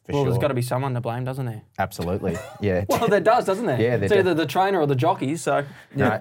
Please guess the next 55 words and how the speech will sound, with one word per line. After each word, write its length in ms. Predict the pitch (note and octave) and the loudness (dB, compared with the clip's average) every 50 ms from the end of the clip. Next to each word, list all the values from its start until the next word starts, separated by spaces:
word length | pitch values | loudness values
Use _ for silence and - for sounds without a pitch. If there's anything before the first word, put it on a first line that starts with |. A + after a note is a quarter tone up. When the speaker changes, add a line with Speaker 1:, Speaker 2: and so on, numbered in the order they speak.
| - - | -6 -4
Speaker 1:
you 120 | A#2+ A#2 | -2 0
make 200 | A2+ A#2 A#2 A2+ | 2 2 2 2
a 60 | B2+ | 2
really 240 | A#2 A#2 A#2 A2+ A2 | 2 4 4 4 2
good 220 | G2+ G2 G#2 F2 - | 2 2 0 -2 0
point. 360 | - B2+ A#2 A2 A2+ A#2 - - | 0 0 2 2 0 -2 -4 -4
Um, 220 | A#2+ A#2+ A#2+ A#2 | -2 0 0 0
boys, 260 | A2+ B2 B2 A#2+ A2+ A2 | 2 2 2 2 2 2
I'd 140 | A#2+ A#2 | 2 2
love 160 | B2 B2+ B2 B2+ | 4 2 2 2
to 80 | B2 | 0
talk 240 | A#2+ - A2+ G#2 - | 0 0 0 0 2
Labians 440 | G#2+ G2+ G2+ G2+ G#2 G2+ F#2+ F#2 F#2+ | 0 0 0 2 0 0 -2 -2 -2
with 140 | G2+ F2+ F#2 | -2 -2 0
you 80 | G2 | 2
all 140 | G2 F#2 F2+ | 2 2 2
day, 280 | G2 G2 F#2 F#2 F2+ F2+ | 2 0 0 0 0 -2
but 140 | F2+ F2 | -2 -2
let's 180 | - A2 A2 - | -2 -2 -2 -2
get 220 | - B2+ A2+ - | -2 -4 -4 -2
straight 380 | - - - - G#2 F#2+ - - | -4 -6 -2 -2 -2 -2 -2 -4
into 280 | - A2 G#2 G#2 F#2+ G#2 | -4 -4 -4 -4 -4 -4
the 100 | F#2+ F2+ | -2 0
racing 400 | F2+ F#2 G2+ G2 - - F#2+ F#2 | 0 0 0 -2 -4 -4 -4 -4
because 500 | F2+ F2+ - - F#2 F#2 F2 - - - | -4 -4 -2 -2 -2 -2 -2 -4 -8 -4
we've 120 | - G#2+ G3+ | 0 0 2
Speaker 2:
<laughs> 0 | |
Speaker 1:
got 280 | B2+ G2+ F#2+ F#2+ F#2+ - - | 2 4 2 2 0 -2 -4
a 120 | G2 F#2 | -4 -4
Group 260 | F2+ A2+ A2+ B2 - | 0 0 0 0 0
One 240 | A#2 G#2 G2 F#2+ F#2+ | -2 -2 -2 -2 -4
card 420 | - - G#2 F#2+ F#2+ F#2+ F#2+ F2+ | -4 -2 0 0 2 2 0 0
headlined 420 | F2 F2 G#2 F#2+ G#2 F#2+ F#2 F#2 F#2 | -2 -2 -4 -2 -2 -2 -2 -2 0
by 140 | F2 F#2 F#2 | 0 0 0
the 140 | F#2+ G2+ | 0 0
Underwood 320 | G#2+ B2 C3+ B2 A#2 G#2+ F#2+ | 0 0 0 2 0 0 0
Stakes 320 | - A#2+ G#2 G#2 G2 - | 0 -2 -2 -2 -2 -6
at 100 | G#2 - | -10 -8
Caulfield's 480 | - - A#2 A2 G2+ - A2 G#2+ F#2+ F2+ | -2 0 0 0 2 0 0 -2 -2 -4
preview. 720 | - - - G#2+ G#2 G#2 F#2 G#2 G2+ G#2 G#2+ A2+ B2 - B2 | -8 -4 -2 0 0 2 2 2 2 2 2 2 0 -2 -2
And, 340 | G#2+ G#2 G#2 G#2 G#2+ G#2 G2 | -2 -2 0 0 0 0 2
uh, 240 | A2 G#2+ G#2+ G#2 G#2 - - | 2 2 2 0 -2 -4 -6
before 240 | A2 - - C3+ | -8 -2 0 0
we 80 | A#2+ G2+ | 0 2
do 140 | - A2 A2 | 2 2 2
that, 120 | A#2 A2 | 2 2
we 60 | - | 0
might 200 | G2+ A2+ A2+ - | 0 -2 -2 -2
talk 180 | - B2 G#2+ - | 0 0 0 0
a 40 | G2+ | 0
little 140 | G#2 G#2+ G2+ | -2 0 0
bit 80 | G2+ F#2+ | 2 2
about 160 | G2+ G2+ - - | 0 0 -2 -4
the 60 | - | -12
track. 500 | - - - A#2+ A2+ A2+ A#2 - - | -14 -4 -2 0 0 0 -2 -6 -12